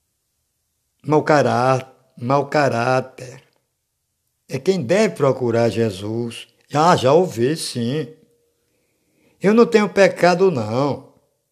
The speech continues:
Quem precisa de Jesus é esses crentes." "Ah, já ouvi, sim." Não é? Quando eu falo uma coisa, porque eu, eu sou testemunha ocular,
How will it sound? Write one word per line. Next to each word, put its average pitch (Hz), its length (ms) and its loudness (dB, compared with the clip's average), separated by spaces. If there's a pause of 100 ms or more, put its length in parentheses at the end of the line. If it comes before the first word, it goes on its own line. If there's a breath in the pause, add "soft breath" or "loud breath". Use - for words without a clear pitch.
(280)
Quem 202 160 0
precisa 151 560 4
de 120 160 -2
Jesus 117 640 -4 (200 soft breath)
é 160 140 4
esses 180 360 -2
crentes." 135 840 -4 (160)
"Ah, 190 240 0
já 185 180 4
ouvi, 160 480 0
sim." 110 600 -8 (960)
Não 123 160 0
é? 180 340 2 (960)
Quando 226 220 4
eu 165 100 2
falo 139 280 -2
uma 110 140 -6
coisa, 143 380 -2
porque 147 300 -8
eu, 170 100 2
eu 170 340 0
sou 175 200 -2
testemunha 151 1200 -2 (880)
ocular, 147 1120 0